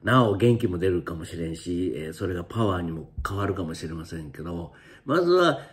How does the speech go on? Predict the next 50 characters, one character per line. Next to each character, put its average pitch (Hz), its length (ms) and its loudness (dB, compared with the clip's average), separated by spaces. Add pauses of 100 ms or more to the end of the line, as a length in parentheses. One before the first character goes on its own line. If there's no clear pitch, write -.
(140)
自 101 180 -2
分 107 200 0
自 110 260 0
身 90 100 -2
っ - 40 -4
て - 120 -6
い 82 80 0
う 80 60 -6
こ 87 120 -8
と 117 120 -2
も - 180 -8 (760)
大 117 260 -2
事 131 140 4
な 92 120 2
ん 76 140 -8
で、 82 300 -6
日 117 80 0
本 190 200 0
人 381 140 2
っ - 40 -6
て 120 160 6
ど 117 240 -2
っ 120 40 0
ち - 100 -8
か 247 140 -6
っ - 20 -4
て - 100 -16
い - 40 -20
う - 20 -20
と、 110 320 0 (320)
謙 196 220 2
虚 226 180 0
さ 165 140 6
が 117 180 6
あ 120 40 6
っ - 300 -6
て、 110 600 4
え 92 220 -2
ー、 - 20 -2
人 143 200 -2
の 151 120 2
こ 156 120 -2
と 160 140 0
を 151 60 0
気 135 160 2
に 143 160 8
し - 580 -6
な 160 160 4
が 131 180 4
ら、 123 380 4